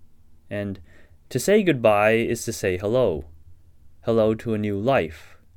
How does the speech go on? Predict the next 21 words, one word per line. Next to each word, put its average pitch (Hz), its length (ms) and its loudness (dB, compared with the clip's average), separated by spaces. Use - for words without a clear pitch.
to 117 180 -2
a 110 60 0
new, 123 260 0
freer, 117 560 0
more 120 240 2
self-assured 110 800 0
you. 98 380 -4
Hello 175 260 8
to 165 100 -6
new 180 220 2
ways 143 440 2
of 117 160 -6
looking 147 260 0
at 113 120 -4
the 117 80 -6
world 113 560 0
and 113 160 -4
of 110 140 -2
relating 123 460 0
to 92 80 -8
people. 78 460 -10